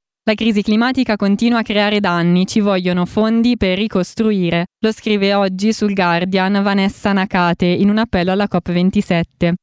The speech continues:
Lei è il volto africano dell'attivismo ambientale, è ambasciatrice di buona volontà dell'unicef a venticinque anni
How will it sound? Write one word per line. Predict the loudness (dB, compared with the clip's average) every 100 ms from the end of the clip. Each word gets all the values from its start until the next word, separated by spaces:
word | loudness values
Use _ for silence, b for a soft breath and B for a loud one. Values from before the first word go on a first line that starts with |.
| _
Lei | -2 0
è | 0
il |
volto | 0 -2 0 -2
africano | -2 -2 0 0 0
dell'attivismo | 0 -2 0 0 2 2
ambientale, | 2 2 0 2 0 2 0 0
è | -2
ambasciatrice | -2 -2 -2 -2 -2 0
di | 0
buona | 0 -2
volontà | -2 0 0 2 0
dell'unicef | 2 0 0 0 0 0 -2 0
a | 0 0 0
venticinque | 0 -2 -2 0 0 2
anni | 0 0 0 0